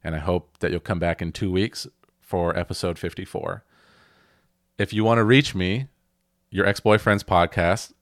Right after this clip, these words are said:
has two ways of doing that. You can email me at your E X B F podcast, no caps, no spaces, at gmail dot com.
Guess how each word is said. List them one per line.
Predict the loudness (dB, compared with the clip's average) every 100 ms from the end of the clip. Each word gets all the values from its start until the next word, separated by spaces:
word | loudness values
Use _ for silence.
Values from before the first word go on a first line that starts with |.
| -8
has | -4 -4 -6 _
two | -6 -2 0 -2 -4 -8 -16 -6
ways | -4 -4
of | -4
doing | -8 -8
that. | -8 -12 -14
You | -14 -12
can | -8 -6
email | -2 -2 -2
me | -4 -6 -8 -14 _ _ _ -8
at | -8
your | -4 0 2 2 0 -4 -10
E | -8 -2
X | -2 -2 -8 -16 -18 -8
B | -6 -2
F | -2 -2 -4 -14 -20 _
podcast, | -2 -2 0 -4 -4 -6 -12 -20 _ _ _ _ -6
no | -4
caps, | 0 0 0
no | -4
spaces, | -2 -2 -2 -4 -10 -12 _ _ _ _ -8
at | -6
gmail | -6 -4 -4 -2
dot | -2 -2
com. | -6 -6 -8